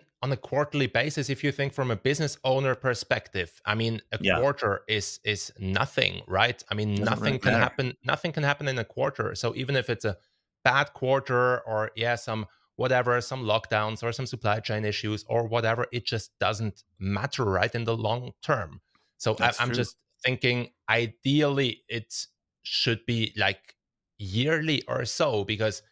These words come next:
Speaker 1: in a
Speaker 2: Yeah.
Speaker 1: year, something can happen. And if
Speaker 2: Right.
Speaker 1: something gets really worse in a year, then you should get concerned. But on a quarterly
Speaker 2: Yeah.
Speaker 1: basis, it, like, feels like noise. But I, I don't know.
Speaker 2: Yeah.
Speaker 1: I al-, I also
Speaker 2: Yeah.
Speaker 1: follow it, uh, more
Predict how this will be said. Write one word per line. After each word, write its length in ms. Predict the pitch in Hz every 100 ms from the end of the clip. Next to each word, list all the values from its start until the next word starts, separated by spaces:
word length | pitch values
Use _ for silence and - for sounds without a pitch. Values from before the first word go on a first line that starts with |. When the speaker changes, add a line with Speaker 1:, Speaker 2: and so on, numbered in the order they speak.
| _ -
Speaker 1:
in 160 | 147
a 20 | 131
Speaker 2:
Yeah. 280 | 101 113
Speaker 1:
year, 140 | 180 170
something 380 | - 131 127 123
can 100 | 107
happen. 400 | 98 104 - 90 104
And 140 | 110
if 220 | 135 127 -
Speaker 2:
Right. 60 |
Speaker 1:
something 440 | - 92 - 131 123
gets 340 | 113 - -
really 280 | 117 139 117
worse 380 | 107 123 120 110
in 100 | 104
a 40 |
year, 380 | 107 147 165 - _ _
then 120 | 120
you 120 | 123 113
should 240 | 120 -
get 200 | 101 -
concerned. 520 | 95 92 117 90 87 -
But 120 | 101
on 120 | 107
a 60 | 104
quarterly 600 | - 117 143 - 120 107
Speaker 2:
Yeah. 200 | - 98
Speaker 1:
basis, 380 | 147 165 165 -
it, 140 | 117
like, 200 | 107 113
feels 540 | - - 131 127 - 113
like 240 | 110 -
noise. 500 | 98 107 117 - -
But 180 | 101 -
I, 100 | 104 -
I 40 |
don't 120 | 104 95
know. 180 | 95 95
Speaker 2:
Yeah. 120 | -
Speaker 1:
I 100 | 131
al-, 180 | 139 -
I 100 | 117
also 200 | 143 143
Speaker 2:
Yeah. 80 | 110
Speaker 1:
follow 220 | 127 127
it, 200 | 120 - - _ _ _
uh, 280 | 62 62 - - _ _ _ -
more 240 | 123